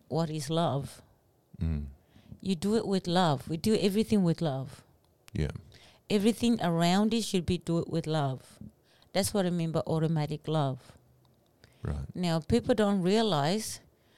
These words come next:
Speaker 1: when they do things, "Oh, I did this for this person, I did that for that person."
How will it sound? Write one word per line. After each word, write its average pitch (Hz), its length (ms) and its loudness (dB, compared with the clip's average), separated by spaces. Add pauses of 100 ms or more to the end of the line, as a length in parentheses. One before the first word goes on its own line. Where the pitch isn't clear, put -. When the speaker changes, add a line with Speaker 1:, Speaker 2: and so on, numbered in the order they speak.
(340)
Speaker 1:
when 190 160 -2
they 190 140 2
do 185 220 0
things, 202 560 -2 (120)
"Oh, - 280 -2 (520)
I 208 60 4
did 196 320 -4
this 190 180 -2
for - 160 -8
this 180 220 -4
person, 180 340 -2
I - 40 -4
did 175 220 -8
that 147 140 -6
for - 140 -10
that 156 220 -6
person." 151 340 -6